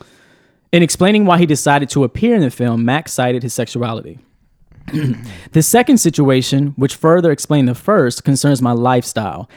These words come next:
I did participate in the adult film because at the time I needed money, but also because I am a bisexual man,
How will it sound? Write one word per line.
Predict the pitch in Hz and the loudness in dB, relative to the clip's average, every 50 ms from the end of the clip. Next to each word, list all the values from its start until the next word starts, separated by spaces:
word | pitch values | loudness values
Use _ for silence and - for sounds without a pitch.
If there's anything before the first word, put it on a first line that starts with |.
| - _ _ - | -20 _ _ -6
I | - 139 135 | -2 -2 -2
did | 135 120 147 165 190 - | 0 2 2 2 2 2
participate | - 202 - - 180 - - 147 - - 147 143 - | 0 -4 -2 -2 -4 -2 -2 -4 -2 0 0 0 0
in | - 127 | 0 0
the | 131 127 | 0 0
adult | 120 117 117 131 131 135 - | 0 0 0 0 0 0 -2
film | - - 131 127 127 120 | -4 -4 -2 -2 -2 -2
because | 127 120 - 131 117 - - | -2 -2 -2 -4 -4 -4 -6
at | 127 123 | -8 -6
the | - 120 | -6 -8
time | - - - 185 190 175 147 135 123 120 - | -6 -2 0 0 2 2 2 0 0 -2 -4
I | 120 127 | -4 -4
needed | 127 139 135 143 156 170 185 | 0 2 2 2 4 2 2
money, | 180 160 147 127 123 117 110 113 120 - _ _ _ - | 2 0 0 0 0 0 -2 -4 -4 -6 _ _ _ -4
but | - 156 170 - | 0 0 0 2
also | - 196 254 302 - - | 2 2 2 2 0 -2
because | 160 160 139 - 143 131 127 120 - - | -4 -2 0 0 0 0 0 0 -2 -2
I | 127 139 156 165 | -2 0 0 0
am | - - 135 117 117 117 - - | -2 -2 -2 -2 -2 -2 -2 -4
a | 120 | -4
bisexual | 113 113 120 113 113 117 - - - 113 - - - 120 117 | -4 -4 -4 -4 -4 -4 -4 -4 -6 -6 -6 -4 -4 -4 -2
man, | 110 110 104 92 80 - 113 117 | -2 -4 -6 -6 -10 -12 -14 -16